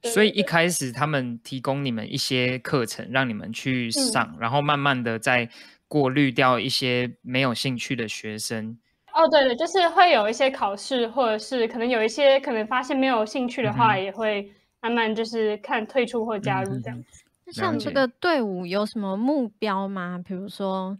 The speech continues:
Speaker 3: 你们会去参加什么其-，大的比赛或者是什么的？
Speaker 1: 嗯，其实我觉得最主要目标，那时候我在延平的时候是参加一些城市类的比赛，像那时候有参加一个叫做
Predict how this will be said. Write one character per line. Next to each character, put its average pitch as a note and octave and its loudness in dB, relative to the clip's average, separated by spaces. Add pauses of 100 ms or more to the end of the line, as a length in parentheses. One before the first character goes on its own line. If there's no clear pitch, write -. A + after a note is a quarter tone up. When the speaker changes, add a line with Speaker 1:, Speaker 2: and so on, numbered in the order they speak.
(100)
Speaker 3:
你 - -12
们 G3+ -4
会 G#3+ 0
去 A#3 -6
参 G3+ -6
加 G3 -4
什 G3 -12
么 - -12
其-， F3+ -14 (520)
大 A3 2
的 F#3 -4 (200)
比 F3+ -10
赛 G#3 0
或 G3+ -4
者 F#3+ -12
是 E3+ -14
什 - -14
么 - -20
的？ - -20 (560)
Speaker 1:
嗯， C#4+ 0
其 F4 0
实 G#4 8
我 F#4+ 6
觉 B3 4
得 B3 6
最 E4 4
主 B3 0
要 A3+ 4
目 B3+ 2
标， G3+ 2
那 B3 -2
时 B3+ -4
候 A3 2
我 G3+ 0
在 A3+ 2
延 G3+ -2
平 G#3 -6
的 G3+ -4
时 G3+ -8
候 G#3 0
是 A#3+ -10
参 A3 -4
加 G#3+ 0
一 - -10
些 A#3+ 0
城 A3+ -8
市 G#3 -8
类 G#3+ -2
的 - -20
比 - -14
赛， - -12 (420)
像 F#4 2
那 F#4 6
时 F#4 0
候 D#4+ 8
有 F4 6
参 C4 -4
加 C4 2
一 A3+ -4
个 A3 -2
叫 A3+ -2
做 G#3 -2